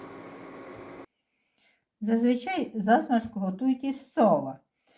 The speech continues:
але залишилося гарний качаний жир свіжий. І м, м, я хочу приготувати сьогодні засмажку на качаному жирі. Шия залишилася і трішки жиру.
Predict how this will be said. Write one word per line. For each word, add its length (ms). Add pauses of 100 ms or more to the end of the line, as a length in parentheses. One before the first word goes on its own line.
(200)
але 300
залишилося 960
гарний 520
качаний 600
жир 300
свіжий. 600 (1600)
І 240
м, 200
м, 460
я 380
хочу 340
приготувати 760
сьогодні 300
засмажку 680 (320)
на 160
качаному 600
жирі. 420 (100)
Шия 420
залишилася 920 (580)
і 60
трішки 460
жиру. 400